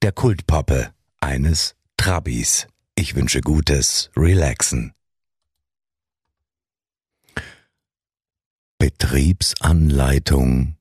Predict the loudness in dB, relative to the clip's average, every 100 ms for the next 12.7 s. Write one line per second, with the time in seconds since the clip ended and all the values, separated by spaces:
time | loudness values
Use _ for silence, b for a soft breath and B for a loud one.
0 | _ -8 -2 0 0 0 0 0 0 -2
1 | -2 -2 -2 -2 0 2 2 0 -2 -2
2 | -4 -4 -6 -4 -2 -2 -2 -2 -6 _
3 | _ _ -6 -2 0 0 0 0 2 2
4 | -2 _ _ _ _ _ -10 -4 0 0
5 | 0 -2 -2 -2 0 2 2 2 0 -2
6 | -4 -2 -2 -4 -2 -4 -4 -8 _ _
7 | _ _ _ _ _ _ -2 0 0 -4
8 | -16 _ -10 -6 0 2 2 2 2 2
9 | 2 2 0 0 -2 -2 0 0 2 2
10 | 2 0 -2 -8 _ _ _ _ _ _
11 | _ -6 0 0 2 2 2 0 -2 -2
12 | -2 -2 -2 -2 -2 -4 -6